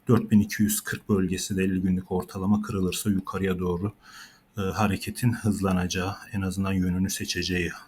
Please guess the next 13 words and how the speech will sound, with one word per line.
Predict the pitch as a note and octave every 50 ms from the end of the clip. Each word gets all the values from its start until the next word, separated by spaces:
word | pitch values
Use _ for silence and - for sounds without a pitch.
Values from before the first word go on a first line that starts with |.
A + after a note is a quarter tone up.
| _
noktasında | G#2+ G2+ - - - F2 - - - E2+ F#2 G2+ A2 G#2+ D3+ - _ _ _ _ - - - - - - - - - - - - _ _ _ _ _ _ -
beklentide | G2 F2+ - - F#2+ F#2 F2+ - - G2 G2+ G#2 G#2 - - - -
olabiliriz. | G#2+ F#2 F#2+ F#2 F2+ F2+ E2+ E2 D#2+ D#2 D2 - - - - - - - - - _ _ _ _ _ _ _ _ _ _ _ _ _ - - _ _ _ _ _ - - - - - - - - _ _ - -
Nasdaq'a | A2 A#2 A2+ A2 G#2 G#2+ F#2+ F#2 F2+
bakalım. | F2+ - - - G2 G2 G#2+ A2 G#2
Nasdaq'ta | G#2 G#2 G#2 G2+ - G2+ G2 - - G#2+
Cuma | G#2 - G2 F#2+ F#2+ F#2 F2+
günü | F2 F2 F2+ F2+ F2
tarım | - - F#2 F#2 F#2
dışı | F#2 F2+ - -
istihdam | F#2 - - - - - G2+ F#2 F#2
verisinden | F2+ F2+ - - - - F2+ F2 F2 E2+ E2
sonra | - - - F#2 E2 E2 F#2 G#2 A2 A2